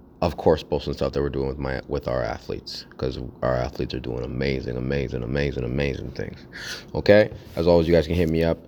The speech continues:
at Coach J G, Coach underscore J G on Instagram,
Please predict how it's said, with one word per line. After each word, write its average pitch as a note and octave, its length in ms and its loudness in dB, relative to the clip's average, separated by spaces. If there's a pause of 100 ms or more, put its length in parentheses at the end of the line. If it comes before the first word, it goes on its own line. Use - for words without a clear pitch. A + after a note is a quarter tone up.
at F2 220 4
Coach E2 320 0
J E2 240 2
G, C#2+ 180 -8
Coach - 400 -2 (380)
underscore E2 480 0
J D#2 240 0
G D#2+ 260 -2 (360)
on C#2+ 180 2
Instagram, F#2 600 2